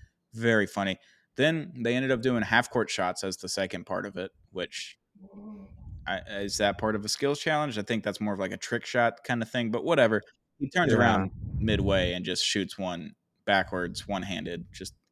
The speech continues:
Speaker 1: right over the shoulder, nowhere near the basket. Funniest,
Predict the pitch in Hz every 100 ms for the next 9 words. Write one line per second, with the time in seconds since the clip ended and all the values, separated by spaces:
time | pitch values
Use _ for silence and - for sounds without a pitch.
0 | - 110 104 95 - 101 90 90 - -
1 | - _ _ _ _ - 123 139 143 123
2 | 113 101 95 90 92 87 - - 113 -
3 | _ _ _ _ _ 123 120 110